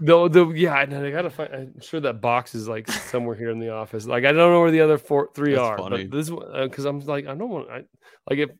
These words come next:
Speaker 1: I take this one out and it breaks, and I got three more that I can go to
Speaker 2: Mm-hmm.
Speaker 1: when I can find 'em.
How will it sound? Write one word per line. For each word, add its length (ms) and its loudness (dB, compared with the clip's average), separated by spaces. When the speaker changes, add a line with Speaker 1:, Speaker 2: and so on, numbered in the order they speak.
Speaker 1:
I 120 -4
take 180 -10
this 100 -12
one 120 -4
out 100 -4
and 80 -8
it 80 -8
breaks, 320 -4
and 80 -10
I 60 -8
got 180 -8
three 120 -6
more 220 -4
that 60 -2
I 80 -4
can 120 -10
go 140 -4
to 220 -10
Speaker 2:
Mm-hmm. 640 -8
Speaker 1:
when 180 8
I 100 0
can 160 -8
find 280 -4
'em. 140 -18